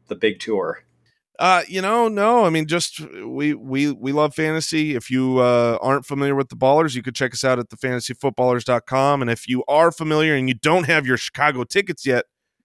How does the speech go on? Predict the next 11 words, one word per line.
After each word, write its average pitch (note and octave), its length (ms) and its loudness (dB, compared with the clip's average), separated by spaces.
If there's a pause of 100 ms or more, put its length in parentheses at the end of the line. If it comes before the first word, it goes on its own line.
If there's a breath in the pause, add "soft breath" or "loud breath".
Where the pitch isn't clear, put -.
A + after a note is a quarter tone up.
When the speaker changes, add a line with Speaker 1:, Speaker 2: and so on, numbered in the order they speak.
(140)
Speaker 2:
it's - 160 -20
ballers C3 380 2
live B2 300 4
dot B2 240 2
com. D3+ 420 0 (140)
Uh, A2+ 260 -2
we B2+ 180 -2
look C3+ 240 0
forward C#3+ 280 2
to B2+ 80 -2
seeing C#3+ 340 -4